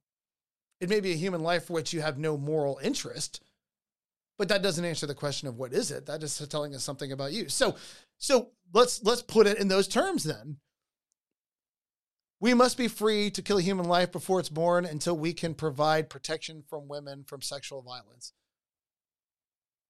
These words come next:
I don't understand what she means. I mean, I understand what sexual violence is, but I don't understand in what way we as a society are not providing protection from sexual violence as best we can.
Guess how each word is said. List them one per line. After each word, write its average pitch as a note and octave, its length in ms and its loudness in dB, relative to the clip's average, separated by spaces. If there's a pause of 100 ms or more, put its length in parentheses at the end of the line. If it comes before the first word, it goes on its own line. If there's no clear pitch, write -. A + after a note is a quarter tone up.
(420)
I E3 80 -4
don't F3+ 160 2
understand D#3+ 440 -6
what C#3 140 -10
she - 140 -6
means. B2 380 -18 (1300)
I A3+ 60 0
mean, A#3+ 100 6
I A3+ 100 6
understand G#3+ 320 2
what D#3 100 -2
sexual D#3+ 360 -2
violence D3 480 -4
is, C3+ 200 -14
but D#3 120 -8
I D3+ 40 -4
don't E3 180 -4
understand D#3+ 480 -6
in C#3+ 100 -6
what D3+ 200 -4
way D3 200 -2
we C#3+ 140 -6
as C#3+ 160 -6
a C3+ 40 -8
society D3 500 -4
are C3+ 60 -10
not C#3 220 -10
providing C#3+ 400 -8
protection C3 460 -12
from B2+ 140 -20
sexual C3+ 360 -12
violence C#3 400 -12
as B2+ 80 -18
best - 260 -12
we B2+ 80 -20
can. D#3+ 200 -18